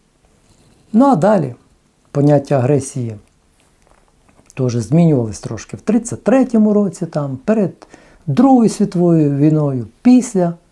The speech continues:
Другої світової війни. Ну і в тисяча дев'ятсот сімдесят четвертому році є резолюція Генеральної Асамблеї оон.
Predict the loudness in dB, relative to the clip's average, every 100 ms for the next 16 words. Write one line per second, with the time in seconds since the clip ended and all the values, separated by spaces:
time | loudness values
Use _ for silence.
0 | _ _ -4 0 2 2 0 -4 -2 0
1 | 2 0 -2 -6 -10 _ _ _ _ _
2 | _ _ _ _ _ 2 4 4 2 -2
3 | -6 -12 _ _ _ _ _ _ _ _
4 | _ _ _ _ _ _ -4 -4 -4 -8
5 | -8 -6 -6 -6 -4 -4 -4 -6 -6 -6
6 | -2 -2 -2 -2 -6 -12 -18 -20 _ _
7 | _ _ -2 0 2 2 2 0 -2 -2
8 | -2 -4 -6 -8 -6 -4 -4 -4 -6 -8